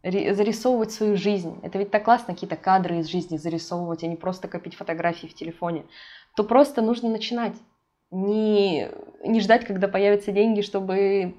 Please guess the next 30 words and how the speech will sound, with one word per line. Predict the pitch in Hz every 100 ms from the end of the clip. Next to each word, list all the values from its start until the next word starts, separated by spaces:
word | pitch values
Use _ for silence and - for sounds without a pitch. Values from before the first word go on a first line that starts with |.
| -
пойти | 208 214 208 214 208
на | 202 208
какие-то | 220 226 220
курсы. | 226 226 214 - 175
Не | 196 208
нужно. | 208 220 190 156 160 - - - 220
Не | 233
нужно | 269 247
быть | 220 233
потребителем. | 214 208 202 190 190 135 - - _ - - - _ - - - - _ _
Это | - 220
ваша | 240 240 214
голова. | 185 185 165 147 - -
Не | 190 208 220 226 226 226 220 214 202 180
захламляйте | 196 208 247 233 240 233 233
ее | 175 170
ерундой. | 165 156 151 147 127 - - _ _ _ _ _
Те | 233
навыки, | 214 233 262 233 -
которые | 165 196 196 185 175 160 - _
вам | 180 196 190
нужны, | 185 175 214 247 247 - - _ _ -
вы | 226 240
их | 233 233 -
приобретете, | 214 208 214 220 202 -
и | -
вы | 180 202
всему | - 202
научитесь. | 196 185 185 - - - _ _ - _ 196
Неважно, | 196 196 185 170 165 151